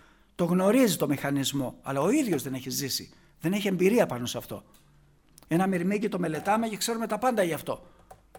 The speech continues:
Τις συνήθειές του, τα πάντα, τα πάντα. Αλλά πώς αισθάνεται, δεν το ξέρουμε.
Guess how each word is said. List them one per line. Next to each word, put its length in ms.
Τις 140
συνήθειές 540
του, 80
τα 120
πάντα, 260
τα 120
πάντα. 360
Αλλά 220
πώς 300
αισθάνεται, 640
δεν 100
το 60
ξέρουμε. 420